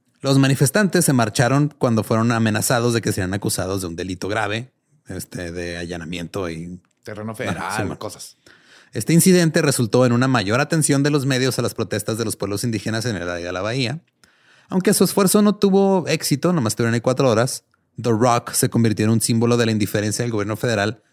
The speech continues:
Speaker 1: hacia los nativos americanos.
Speaker 2: Sí, o sea, tienen esa mierda ahí pudriéndose
Speaker 1: Ajá.
Speaker 2: y no se la dan, ni les dan nada a los nativos.
Speaker 1: Ujú. Les quitan lo que ya les habían quitado y luego les habían regresado con fideicomisos federales. O sea,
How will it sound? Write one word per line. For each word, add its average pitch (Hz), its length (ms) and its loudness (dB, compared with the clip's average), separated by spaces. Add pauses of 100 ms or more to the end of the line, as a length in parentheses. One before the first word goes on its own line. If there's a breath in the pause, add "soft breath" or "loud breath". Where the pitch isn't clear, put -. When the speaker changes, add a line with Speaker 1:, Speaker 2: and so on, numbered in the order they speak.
(120)
Speaker 1:
hacia 139 180 -2
los 135 100 0
nativos 98 360 -2
americanos. 123 460 -4
Speaker 2:
Sí, - 260 -8
o 135 60 -4
sea, 117 140 -4
tienen 139 220 -6
esa 165 160 -4
mierda 151 380 -4
ahí 139 340 -2
pudriéndose 147 880 -4
Speaker 1:
Ajá. 117 240 -4
Speaker 2:
y 120 160 -6
no 104 460 -8
se 135 80 -10
la 127 100 -6
dan, 143 540 -8
ni 120 160 -10
les 92 180 -14
dan 101 140 -12
nada 107 180 -10
a - 20 -8
los 127 120 -8
nativos. 135 460 -6
Speaker 1:
Ujú. 214 340 -2 (960)
Les 110 220 -6
quitan 131 420 0
lo 117 80 0
que 110 140 -2
ya 101 100 2
les 131 160 2
habían 110 160 0
quitado 127 300 0
y - 20 2
luego 127 140 2
les 123 100 0
habían 110 200 0
regresado 117 600 0
con 104 220 0
fideicomisos 101 720 -4
federales. 104 500 -4
O 104 60 -8
sea, - 160 -14